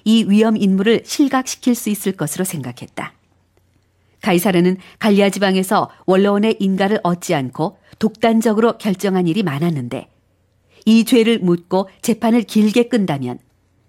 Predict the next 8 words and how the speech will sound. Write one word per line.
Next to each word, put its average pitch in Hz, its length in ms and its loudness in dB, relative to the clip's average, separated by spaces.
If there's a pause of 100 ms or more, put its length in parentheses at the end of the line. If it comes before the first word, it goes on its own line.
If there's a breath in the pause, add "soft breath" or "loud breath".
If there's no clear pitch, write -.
(120)
카이사르가 156 540 -2 (180 loud breath)
집정관에 190 640 0
입후보하는 202 600 -2
것을 151 380 -4 (160 soft breath)
저지시킬 165 600 -4
수 185 120 -4
있다는 175 340 0
계산이었다. 131 760 -8